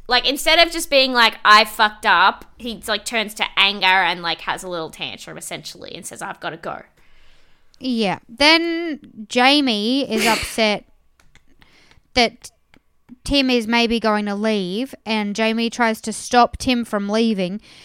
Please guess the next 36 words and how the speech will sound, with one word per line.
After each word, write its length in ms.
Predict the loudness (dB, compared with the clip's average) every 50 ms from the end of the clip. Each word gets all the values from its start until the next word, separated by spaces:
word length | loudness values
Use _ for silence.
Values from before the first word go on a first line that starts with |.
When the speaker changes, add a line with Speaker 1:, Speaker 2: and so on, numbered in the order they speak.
| -20 -20 -16 0 4
Speaker 2:
and 360 | 6 6 6 4 0 -6 -10
Br-, 180 | -10 -8 -8 -8
Britt 380 | 2 6 8 8 8 6 4 2
has 220 | 2 2 2 2
just 160 | 0 -2 0 0
sort 120 | 2 2
of 160 | 2 2 0
let 280 | 2 2 2 2 0 -2
Tim 280 | -2 -2 0 0 2
go. 240 | 2 2 4 4 2
He's 160 | 0 -2 -4
just 120 | -4 -6 -6
like, 140 | -4 -4 -2
"Whatever." 420 | 0 2 2 2 0 -2 -4 -8
She's 220 | -8 -8 -8 -6
just 140 | -8 -6 -2
like, 180 | 0 0 0 0
"Whatever. 680 | 0 2 4 4 6 4 4 4 2 4 4 4 2 0
If 100 | 0 -2
you 80 | 0 0
gotta 160 | 0 0 0
leave, 140 | -2 -2 -2
you 100 | -2 -2
gotta 160 | -2 -2 0
leave." 280 | 0 0 0 0 0 0
But 200 | -2 -2 -2 2
Jamie 420 | 4 6 6 6 6 4 4 4
Speaker 1:
Which 160 | 4 2 2
Speaker 2:
is 80 | 0 0
Speaker 1:
is, 60 | 4
like, 120 | 6 6
Speaker 2:
crying. 380 | 6 6 8 8 8 6 6 4
Speaker 1:
that's, 120 | 0 -4 -6 _ _ -20 -20 -20 -20 _ _ _ _ _ _
that's 200 | 2 2 2 0
exactly 560 | -6 -8 2 6 8 8 8 6 0 -4 -4
what 320 | -2 2 4 4 4 4